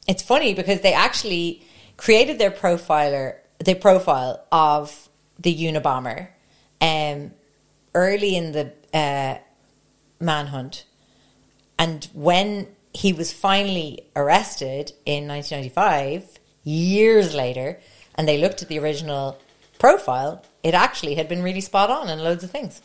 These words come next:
It was crazy. So what Ted Kaczynski did was send bombs via the mail. Um, homemade numbers,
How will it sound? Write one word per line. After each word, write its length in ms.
It 40
was 100
crazy. 380
So 360
what 560
Ted 300
Kaczynski 920
did 480
was 540
send 640
bombs 680
via 600
the 80
mail. 500
Um, 420
homemade 600
numbers, 680